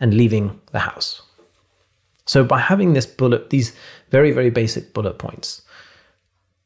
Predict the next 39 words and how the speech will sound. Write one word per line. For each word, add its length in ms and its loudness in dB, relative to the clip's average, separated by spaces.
athlete 320 0
wakes 240 -4
up, 220 -4
hits 160 -6
the 100 -6
alarm 220 -4
clock. 400 -16
Athlete 280 -6
makes 180 -10
porridge 280 4
and 100 2
a 40 -6
coffee 380 -4
and 120 -4
leaves 180 0
the 80 -6
house. 400 -8
Athlete 380 0
arrives 320 0
for 40 -12
training 600 0
and 160 2
then 320 0
starts, 720 -4
gets 180 0
changed 280 2
into 180 -4
their 160 0
training 340 0
gear, 320 -4
starts 320 -2
training. 420 -10
If 100 -6
you 80 4
can 120 2
have 140 2
those 180 2
bullet 240 -4
points, 400 -12